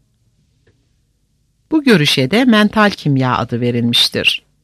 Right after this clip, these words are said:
Örneğin su bileşiği oksijen ve hidrojen adı verilen iki ayrı gazdan oluşmuştur.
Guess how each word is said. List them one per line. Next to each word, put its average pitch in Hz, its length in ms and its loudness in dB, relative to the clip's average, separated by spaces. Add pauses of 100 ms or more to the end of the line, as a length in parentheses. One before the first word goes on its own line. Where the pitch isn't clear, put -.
(840)
Örneğin 294 480 4
su 254 260 -4
bileşiği 160 520 0
oksijen 226 600 0
ve 220 120 2
hidrojen 185 500 0
adı 135 260 -4
verilen 139 380 0
iki 214 240 -4
ayrı 208 220 2
gazdan 185 460 -2
oluşmuştur. 127 760 -6